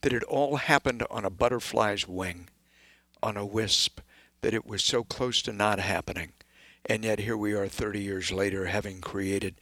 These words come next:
this phenomenal organization. But with Phil and his vision, the strength of his personality,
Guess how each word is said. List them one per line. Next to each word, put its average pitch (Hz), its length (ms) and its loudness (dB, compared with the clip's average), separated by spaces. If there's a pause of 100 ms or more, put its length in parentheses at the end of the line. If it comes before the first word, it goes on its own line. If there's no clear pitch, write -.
(340)
this 107 160 0
phenomenal 107 960 0
organization. 95 840 -2 (380)
But 131 240 0
with 123 160 -2
Phil 123 640 2 (140)
and 123 200 0
his 113 220 -2
vision, 110 440 0 (260)
the 123 80 -4
strength 139 380 0
of 117 120 -8
his 117 160 -2
personality, 101 880 2